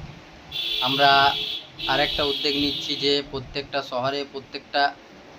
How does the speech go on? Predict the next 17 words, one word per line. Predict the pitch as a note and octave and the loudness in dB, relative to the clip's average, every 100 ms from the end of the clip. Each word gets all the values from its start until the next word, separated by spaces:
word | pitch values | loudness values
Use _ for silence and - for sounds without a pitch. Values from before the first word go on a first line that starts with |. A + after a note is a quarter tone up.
| - - - - - - - | -20 -20 -20 -20 -20 -20 -10
বড় | C3 C#3 | -2 0
বড় | C#3 C#3 C#3 C#3 - - - - - | 2 0 0 -4 -12 -18 -18 -18 -12
নগরে | C3 C3+ C#3+ C#3 C#3+ | -6 -2 -2 0 0
আমরা | C3 C3+ | 0 -2
চেষ্টা | B2 C#3 - C#3+ | -6 -10 -4 -4
করছি | C3+ C#3 C#3 | -4 -8 -10
যে | C3 C#3 | -4 -2
এই | C#3+ C#3 | -2 -4
পরিষেবা | C3+ C#3 C3 C#3 C3+ C#3 | -2 -4 -4 -4 0 0
পৌঁছে | C3+ C3+ C3+ C#3 | -2 -8 -6 -6
দেবার | C3+ C3+ C3+ | -6 -4 -4
মানুষকে। | B2+ C3+ - - D3+ D#3 - - - - - - - - - - - - - - - - - - - | -4 -6 -8 -6 -6 -6 -18 -20 -20 -20 -20 -20 -20 -20 -20 -20 -20 -20 -20 -20 -20 -18 -18 -18 -2
প্রায় | C#3 C#3 | 2 2
প্রতি | C3+ C#3 | 0 -6
সপ্তাহে | C#3 D3 - C#3 D3 | -8 -10 -10 -6 -4
পাইলস, | - C3 C#3 C#3 | 0 0 0 -6
ফিস্টুলা, | - C#3 - C#3+ C#3 | -10 -10 -6 0 2